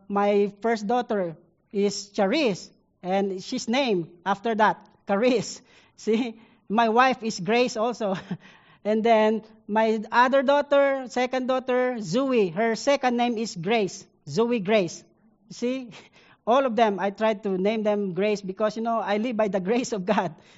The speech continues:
See? And I'm so ha-, doubly blessed because of God's grace. So grace is, uh, it's not s-, it's not just a concept related to salvation.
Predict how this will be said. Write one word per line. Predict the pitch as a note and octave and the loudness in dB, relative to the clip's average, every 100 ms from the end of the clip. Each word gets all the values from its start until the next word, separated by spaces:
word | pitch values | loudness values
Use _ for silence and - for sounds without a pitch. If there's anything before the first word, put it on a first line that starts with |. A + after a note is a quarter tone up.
| _ | _
See? | - G#3 G#3 - - | -6 -4 -4 -6 -6
And | A#3 C#4 | 0 0
I'm | C4+ | 4
so | C#4+ A3+ F#3 - | 2 2 -2 -6
ha-, | B3 C4+ | -4 -2
doubly | G#3+ F#3+ D4 E4+ C4+ | -2 6 8 8 6
blessed | A#3 B3+ E4+ - - - _ _ - | 2 4 4 0 -6 -16 _ _ -10
because | A3+ C#4+ D4+ D4 B3+ - _ _ _ | 0 4 4 4 0 -6 _ _ _
of | A3 C4 C4+ G3+ | 0 0 0 -2
God's | G#3 D#4 A3+ | 0 0 0
grace. | G#3 D#4 A#3+ F#3+ - _ - | 2 4 4 -2 -12 _ -8
So | C4 | -6
grace | G#3+ D4+ E4 D4+ | 2 2 2 -2
is, | D4+ B3+ | -4 0
uh, | D4 C#4 - _ | 0 0 -6 _
it's | - - | -18 -4
not | C#4 E4 | -2 -2
s-, | - C4 F3+ _ _ - | -4 -16 -18 _ _ -18
it's | A#3 | -2
not | E4+ D4+ | -2 2
just | C#4+ C4 | 0 0
a | |
concept | - C#4+ E4+ C#4+ A3+ F#3+ G#3 | 0 2 2 2 -2 -2 -2
related | A#3+ C4 C4 B3+ | 2 4 4 -2
to | B3 | -4
salvation. | - B3 B3 C4 - G3+ | -6 -2 0 0 0 -4